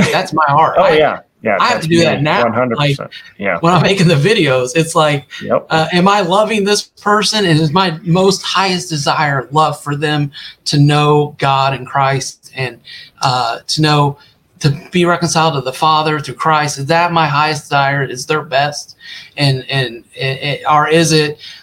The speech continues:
Speaker 1: let, you know, let, can I, uh, impress them and make them think I'm awesome? And, and somehow
Speaker 2: Yeah.
Speaker 1: this, this weird thing of where it turns back onto me,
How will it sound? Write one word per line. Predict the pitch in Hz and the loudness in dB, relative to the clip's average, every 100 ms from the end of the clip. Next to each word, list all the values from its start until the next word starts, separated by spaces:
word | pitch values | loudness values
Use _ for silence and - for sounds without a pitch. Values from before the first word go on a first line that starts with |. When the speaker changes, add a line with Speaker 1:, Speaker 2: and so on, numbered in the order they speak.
| _ | _
Speaker 1:
let, | - 156 165 160 - | -2 2 2 0 -6
you | 165 151 | 0 2
know, | 135 131 - _ - | 2 -2 -8 _ -2
let, | 160 175 - - | 0 0 -4 -6
can | 165 170 | -2 2
I, | 180 185 151 - - _ _ _ - | 2 0 -2 -6 -20 _ _ _ -4
uh, | 143 139 135 131 _ _ 175 - - | 0 2 0 -4 _ _ -16 -10 0
impress | 165 147 - 180 190 - | 2 2 2 2 2 0
them | 147 147 139 120 117 - _ - | 0 2 2 0 -12 -20 _ -6
and | 151 156 | 0 2
make | 170 170 | 2 2
them | 160 | 0
think | 147 165 156 | 2 0 2
I'm | 143 | 2
awesome? | - 160 160 147 - 123 113 117 | 2 2 2 0 -4 -6 -8 -6
And, | 143 139 135 - - - | 0 0 0 -4 -14 0
and | 143 139 | 0 2
somehow | 175 160 165 | 2 2 2
Speaker 2:
Yeah. | 151 | 0
Speaker 1:
this, | - _ _ _ - | -4 _ _ _ -2
this | 143 151 | -2 0
weird | 151 170 175 170 | 2 4 4 4
thing | 170 160 | 2 2
of | 135 147 | 0 2
where | 143 | 0
it | 139 | 2
turns | 170 160 | 2 2
back | 139 147 143 | 2 -2 0
onto | 151 139 123 | 2 0 0
me, | 131 170 165 139 | 0 0 0 -2